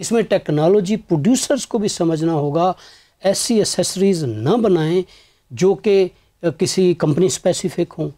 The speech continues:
ब्रांड स्पेसिफिक हों, नेम स्पेसिफिक हों, यूनिवर्सल टेक्नोलॉजी, चाहे बिजली के स्विचेस से लेकर आपके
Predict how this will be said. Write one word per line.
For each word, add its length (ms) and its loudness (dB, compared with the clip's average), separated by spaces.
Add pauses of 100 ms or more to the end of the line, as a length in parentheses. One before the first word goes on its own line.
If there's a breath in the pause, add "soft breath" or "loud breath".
(580)
ब्रांड 540 2
स्पेसिफिक 680 -2
हों, 160 -4 (460)
नेम 460 4
स्पेसिफिक 720 -4
हों, 140 -2 (440 soft breath)
यूनिवर्सल 720 2
टेक्नोलॉजी, 760 -2 (500)
चाहे 180 2
बिजली 300 2
के 120 -2
स्विचेस 380 -2
से 120 -2
लेकर 380 -2 (120)
आपके 500 0